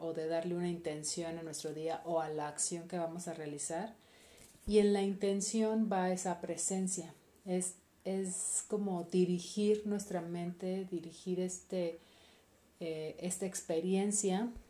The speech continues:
hacia lo que queremos vivir de alguna forma. Y,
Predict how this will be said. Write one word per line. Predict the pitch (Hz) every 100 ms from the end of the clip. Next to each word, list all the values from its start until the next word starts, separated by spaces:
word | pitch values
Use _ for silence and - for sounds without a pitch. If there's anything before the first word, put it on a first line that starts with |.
| - -
hacia | 175 175 175
lo | 165 165
que | 160
queremos | - 165 165 170 165
vivir | 165 165 160
de | 165
alguna | 156 160 160
forma. | 165 196 208 190 165
Y, | 156